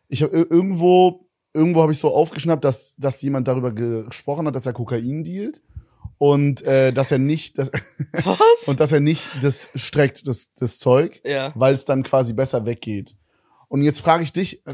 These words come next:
Speaker 1: stell dich mal in die, also setz dich mal in die Lage hinein, du würdest jetzt,
Speaker 2: Ja.
Speaker 1: äh, du bist jetzt Drogendealer?
Speaker 2: Ja, bin schon.
Speaker 1: Würdest du deine Drogen strecken oder nicht? Weil ich überleg gerade, was macht mehr
Speaker 2: Nein.
Speaker 1: Profit? Weil,
Speaker 2: Also,
Speaker 1: guck mal, guck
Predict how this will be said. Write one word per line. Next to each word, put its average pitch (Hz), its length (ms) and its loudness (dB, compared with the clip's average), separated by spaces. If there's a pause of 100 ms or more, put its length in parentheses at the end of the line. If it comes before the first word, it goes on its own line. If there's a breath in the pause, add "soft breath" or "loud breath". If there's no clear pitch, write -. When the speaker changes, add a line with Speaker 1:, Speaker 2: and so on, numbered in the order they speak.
(140)
Speaker 1:
stell 156 200 2
dich 160 160 0
mal 160 140 4
in 143 140 -2
die, - 40 -8
also 127 160 -2
setz 143 160 -6
dich 151 80 -8
mal 156 100 -2
in 127 80 2
die 123 40 2
Lage 147 160 4
hinein, 143 240 0
du 131 100 -2
würdest 127 220 -6
jetzt, 139 80 -2
Speaker 2:
Ja. 135 180 2
Speaker 1:
äh, 123 160 2
du 113 60 -6
bist 117 100 -8
jetzt 110 180 -12
Drogendealer? 175 500 -2 (160)
Speaker 2:
Ja, 147 400 2
bin 147 120 -2
schon. 196 320 0 (140)
Speaker 1:
Würdest 170 320 0
du 185 60 -6
deine 156 220 2
Drogen 147 380 -2
strecken 135 400 -6
oder 165 140 -4
nicht? 143 340 -6 (200 soft breath)
Weil 143 100 2
ich 143 60 0
überleg 160 260 -4
gerade, 160 200 2
was 160 160 -2
macht 156 200 -10
mehr 160 140 -4
Speaker 2:
Nein. 117 240 2
Speaker 1:
Profit? 120 420 -6 (920 loud breath)
Weil, 180 100 4
Speaker 2:
Also, 190 120 2
Speaker 1:
guck 214 40 4
mal, 220 80 4
guck 196 100 -2